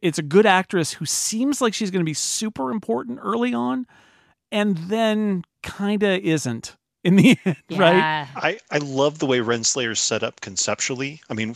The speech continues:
Speaker 3: first of all, it is diabolical to cast Gugu Mbatha-Raw with her huge
Speaker 1: Mm-hmm.
Speaker 3: empathetic eyes. And, you know, you innately sympathize with her every moment she's on screen,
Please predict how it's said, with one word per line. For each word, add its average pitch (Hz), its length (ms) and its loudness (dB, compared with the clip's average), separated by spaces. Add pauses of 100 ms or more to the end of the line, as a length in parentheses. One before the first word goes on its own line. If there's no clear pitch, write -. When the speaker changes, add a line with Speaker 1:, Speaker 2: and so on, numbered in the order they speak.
Speaker 3:
first - 260 0
of 131 60 -2
all, 107 240 2
it 120 100 -2
is 98 140 -4
diabolical 101 840 -2
to - 120 -12
cast 110 400 -4
Gugu 120 460 -4
Mbatha-Raw 98 540 -2
with 95 180 -8
her 104 80 -8
huge 135 760 -4
Speaker 1:
Mm-hmm. 127 160 0
Speaker 3:
empathetic 110 440 -2
eyes. 107 600 -2 (380)
And, 120 180 -4
you 127 180 -4
know, 113 140 0
you 107 220 -2
innately 127 500 -2
sympathize 120 640 -2
with 113 120 -8
her 107 120 -8
every 117 220 -6
moment 113 280 -6
she's 113 180 -4
on 107 120 -6
screen, 107 300 -4